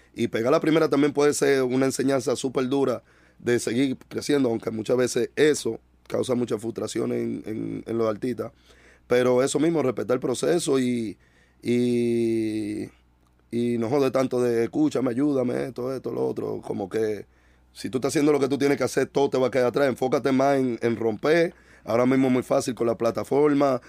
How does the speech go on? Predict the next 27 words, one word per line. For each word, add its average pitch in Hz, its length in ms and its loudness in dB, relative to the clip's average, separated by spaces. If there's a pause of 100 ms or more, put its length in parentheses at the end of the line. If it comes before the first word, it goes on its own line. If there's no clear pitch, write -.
(180)
Tú 113 140 -4
puedes 127 200 2
mostrar 127 260 2
tu 120 100 -2
música, 127 340 0
cualquier 113 320 -4
persona 127 320 0
te 120 80 0
va 117 60 2
a - 40 2
oír. 143 120 2
Tú 117 100 -4
no 120 120 0
te 117 80 0
imaginas 120 340 0
lo 113 80 -4
que 117 80 -4
se 120 100 -2
va 120 80 2
a 117 40 0
virar 120 240 0
o 127 100 0
no. 139 100 0
Enfócate 123 380 -2
en 131 80 0
desarrollar 117 640 -2 (420)
más 117 340 0